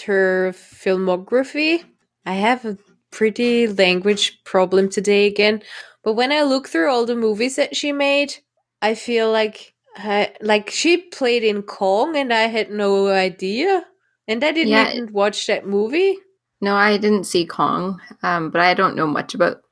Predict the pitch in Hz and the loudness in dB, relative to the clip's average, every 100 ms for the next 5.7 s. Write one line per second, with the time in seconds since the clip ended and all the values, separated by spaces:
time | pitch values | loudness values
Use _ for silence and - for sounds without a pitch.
0 | _ 170 156 165 160 165 - 165 160 156 | _ 0 2 2 0 -2 -6 -6 -6 -4
1 | 151 - 190 208 196 202 214 202 214 - | -6 -6 -8 -4 -2 0 0 0 0 -4
2 | - - _ 277 185 170 165 - - 214 | -20 -20 _ 0 0 2 0 -2 0 0
3 | 190 165 - 175 202 233 285 285 - - | 0 -4 0 2 2 2 0 -2 -18 -4
4 | 185 170 - 175 185 180 175 170 180 214 | -2 -2 -4 -2 0 0 0 0 0 0
5 | 170 160 - 160 165 226 294 | 0 -4 -4 -4 0 0 0